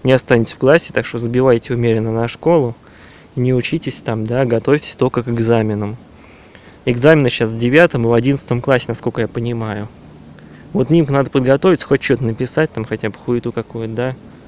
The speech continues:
Если там по странице написали, хотя бы по-английски знаете хоть, а, как в стиле Озона, да, он, наверное, английский сдавал, поэтому знает.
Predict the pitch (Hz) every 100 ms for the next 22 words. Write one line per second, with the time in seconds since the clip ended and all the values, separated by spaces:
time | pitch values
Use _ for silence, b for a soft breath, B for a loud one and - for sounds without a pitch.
0 | B B B - 131 127 - 131 123 123
1 | 139 135 117 - 117 - 120 156 139 120
2 | 113 113 113 - 127 127 127 - 110 123
3 | 139 135 - - 107 - - - - B
4 | B B B B - 117 113 110 107 123
5 | 117 - 131 123 123 123 117 107 113 127
6 | 123 117 117 117 120 123 120 - 120 117
7 | 110 - 117 - 113 110 120 107 107